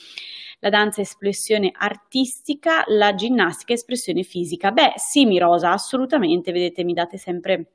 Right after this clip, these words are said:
dei begli spunti. Eh, sì, assolutamente, non c'è meglio o peggio, assolutamente, assolutamente, sì, sì, sì, sì, sì. Eh, l'atleta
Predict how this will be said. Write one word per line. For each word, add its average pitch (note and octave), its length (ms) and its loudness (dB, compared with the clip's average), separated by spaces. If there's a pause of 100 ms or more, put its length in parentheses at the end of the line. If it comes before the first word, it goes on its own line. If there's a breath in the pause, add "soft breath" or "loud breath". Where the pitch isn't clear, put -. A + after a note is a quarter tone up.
(800 loud breath)
dei F#3+ 200 2
begli F#3+ 340 2
spunti. F#3+ 800 -2 (400 loud breath)
Eh, F3+ 680 4
sì, - 320 0
assolutamente, C4+ 1040 2
non A3 160 2
c'è F#3+ 160 0
meglio F3 280 4
o - 40 -6
peggio, A3+ 500 2
assolutamente, F3+ 1120 2
assolutamente, F#3+ 880 -2
sì, - 200 -12
sì, - 160 -12
sì, - 180 -18
sì, - 160 -18
sì. E4 220 -4 (840 loud breath)
Eh, G3+ 580 -4
l'atleta D4+ 960 -2